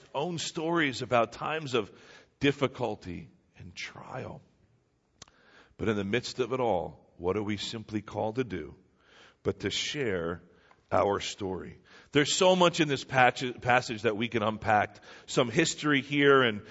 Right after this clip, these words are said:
some things that are going on in Paul's life, and why is he doing exactly what he's doing? Why was he in the temple, and what were they falsely accusing him of? But Paul, it was nothing new to Paul. He had faced false accusations so many times. Perhaps that's something that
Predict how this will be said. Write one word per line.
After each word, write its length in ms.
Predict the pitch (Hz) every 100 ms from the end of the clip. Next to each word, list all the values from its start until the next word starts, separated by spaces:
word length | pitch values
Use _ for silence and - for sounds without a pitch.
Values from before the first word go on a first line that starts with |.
| -
some 200 | - 135
things 260 | 120 143 143
that 120 | 139
are 80 | 127
going 320 | 120 127 127
on 140 | 131 120
in 60 |
Paul's 460 | - 139 131 135 120
life, 380 | 120 123 127 127
and 160 | 107 - - -
why 300 | 107 127 156
is 180 | 160 -
he 80 |
doing 320 | 131 135 139 127
exactly 480 | 113 107 123 123
what 160 | 123 123
he's 140 | 120
doing? 260 | 107 131 113
Why 300 | 107 120 147
was 180 | 151 131
he 180 | 131 123
in 100 | 131
the 100 | 117
temple, 460 | - 143 135 135
and 120 | 117
what 180 | 113 156
were 140 | 170 151
they 120 | 127
falsely 520 | - 131 139 - 120
accusing 460 | 98 - 143 139 139
him 180 | 135
of? 260 | 135 135 127 - - - - -
But 220 | 147 139
Paul, 320 | - 196 196
it 80 | 170
was 160 | 151 139
nothing 460 | 185 214 208 180
new 140 | 165 151
to 80 |
Paul. 500 | 113 - 113 85 82 - _ - - _
He 180 | - 180
had 180 | 180 139
faced 340 | 165 151 -
false 380 | - 156 156 151
accusations 840 | 139 127 113 120 120 - 98 113
so 180 | - 139
many 200 | 131 117
times. 400 | - 135 117 92
Perhaps 640 | - - - 165 - - - _ _ _ _ _ _ _
that's 260 | 127 156 -
something 400 | 156 139 135 127
that 200 | 123